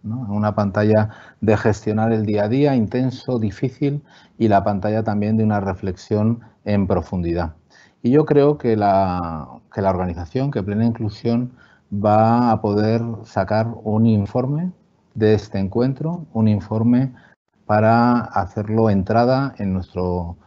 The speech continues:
proceso de, de reflexión estratégica. Me parece que hay claves fundamentales de, de reflexión, de análisis y de líneas de trabajo de futuro. Así que os quiero agradecer,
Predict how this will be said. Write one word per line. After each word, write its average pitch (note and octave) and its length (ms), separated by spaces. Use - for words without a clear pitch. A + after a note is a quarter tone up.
proceso G2+ 540
de, F2+ 320
de F2+ 160
reflexión F2 560
estratégica. E2 640
Me F2 80
parece F#2+ 440
que G2 280
hay G#2 220
claves G#2+ 400
fundamentales G#2 1040
de, F#2 580
de G#2+ 160
reflexión, G2+ 680
de A2 100
análisis C3+ 680
y A2 100
de G2+ 140
líneas G#2 360
de G#2+ 100
trabajo G2 920
de F2 120
futuro. E2 540
Así F#2 220
que F#2+ 260
os F2 240
quiero F#2 560
agradecer, F#2+ 800